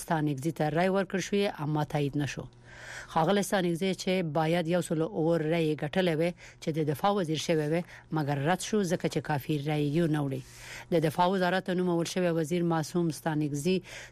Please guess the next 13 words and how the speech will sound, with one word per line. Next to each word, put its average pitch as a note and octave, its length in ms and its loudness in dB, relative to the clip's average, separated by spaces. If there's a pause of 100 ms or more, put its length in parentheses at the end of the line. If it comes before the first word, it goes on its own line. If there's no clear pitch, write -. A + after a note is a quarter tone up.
څلور F3+ 340 2 (400)
اتیا D#3+ 220 0 (100)
مثبت F#3 360 -2
رایې، G#3 440 0
یو E3+ 140 4
سل D#3 200 0
او D3+ 40 0 (100)
څلور D#3 280 0 (360)
منفي D#3 360 0
رایې D3+ 440 0
وړې C#3+ 220 0
دي. C3+ 80 -4 (420)
د - 40 0